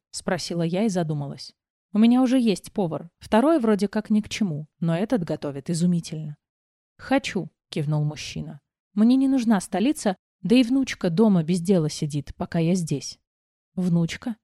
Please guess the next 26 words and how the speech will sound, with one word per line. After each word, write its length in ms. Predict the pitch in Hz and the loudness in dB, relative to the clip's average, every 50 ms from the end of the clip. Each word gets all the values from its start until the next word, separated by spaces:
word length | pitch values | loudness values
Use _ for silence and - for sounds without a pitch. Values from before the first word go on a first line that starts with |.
| _ _ _ _ _ _ | _ _ _ _ _ _
А 100 | - 190 | 0 2
её 220 | 196 202 208 226 | 2 4 4 4
родители 540 | 226 202 185 160 175 170 - - - 240 233 | 4 2 2 0 -2 -6 -6 -6 -4 -2 0
или 180 | 220 196 180 165 | 0 0 0 0
ваша 280 | 165 165 160 - 165 | -2 -4 -4 -4 -6
жена?» 420 | 160 151 170 147 147 147 160 196 - _ _ _ _ _ _ _ | -4 -4 -4 -4 -6 -6 -8 -12 -14 _ _ _ _ _ _ _
«Сын 240 | - - - 311 302 | -6 -2 -2 -2 -2
с 120 | - - | -2 0
невесткой 520 | 226 214 208 247 269 - - - 220 208 202 | 2 2 4 2 2 0 -2 -2 -2 -2 0
померли 440 | - 233 226 208 196 190 190 180 | 0 0 2 2 2 0 0 0
два 180 | 170 160 175 180 | 0 0 0 0
года 240 | 180 190 185 180 185 | 2 2 2 2 2
назад, 420 | 180 180 180 180 254 285 294 _ _ _ _ _ _ | 2 2 2 2 2 2 0 _ _ _ _ _ _
а 80 | - 208 | -2 0
жена 280 | 175 196 214 262 302 | 2 2 2 2 2
ещё 260 | 302 254 - - 240 | 2 0 0 -2 -2
когда 260 | 220 247 220 214 208 233 | -2 0 0 0 0 -2
сына 340 | - - - 208 170 165 151 | -2 -2 -2 -2 -2 0 -2
рожала. 460 | 151 147 147 151 147 151 156 156 - _ _ _ _ _ _ | -2 -2 -2 -4 -6 -6 -6 -10 -12 _ _ _ _ _ _
Вот 240 | - 196 277 330 311 | 0 2 4 4 4
и 40 | 285 | 4
осталась 480 | 247 - - - 226 208 185 185 - | 2 0 0 0 2 2 0 -2 -2
только 340 | - 190 190 190 - 226 - - | -4 -4 -4 -4 -4 -6 -4 0
Оленька 420 | 220 196 170 160 156 151 - 156 | 0 2 2 2 0 -2 -2 -2
у 80 | 156 160 | -2 0
меня. 320 | 160 160 151 147 151 151 | 0 -2 -2 -4 -6 -8